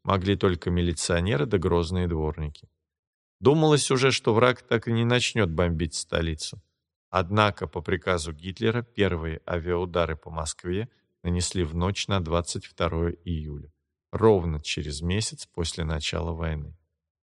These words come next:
А после бомбежки стали регулярными. Удивительно, но в городе еще довольно долго сохранялись атрибуты мирного времени.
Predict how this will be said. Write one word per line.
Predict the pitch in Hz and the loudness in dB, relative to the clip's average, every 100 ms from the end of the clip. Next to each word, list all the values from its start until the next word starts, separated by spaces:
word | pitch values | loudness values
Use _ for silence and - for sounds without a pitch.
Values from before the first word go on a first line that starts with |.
| _ | _
А | - | -2
после | 85 113 110 101 | 4 4 4 2
бомбежки | 87 90 85 98 135 - 143 139 _ - | 4 4 4 4 4 0 -4 -6 _ -12
стали | - 90 92 98 - - | -4 2 4 2 -2 -4
регулярными. | 98 90 98 87 80 73 73 76 - _ _ _ _ _ _ _ _ | 0 2 2 4 2 0 -6 -12 -18 _ _ _ _ _ _ _ _
Удивительно, | - 110 131 135 - 87 80 78 _ _ _ _ | 0 4 6 4 2 0 0 -2 _ _ _ _
но | 98 104 | 0 0
в | 98 | 2
городе | 113 120 113 110 | 4 6 4 0
еще | 104 - | -2 -2
довольно | 104 104 101 101 95 | 4 4 4 2 0
долго | 87 107 117 | 2 4 4
сохранялись | 107 - - 95 92 98 104 98 | -2 -6 -2 -2 -2 -4 -2 0
атрибуты | 90 95 85 90 98 | -2 -4 -6 -8 -6
мирного | 90 87 87 90 87 | -4 -6 -6 -10 -8
времени. | 87 85 76 73 71 | -6 -4 -4 -6 -12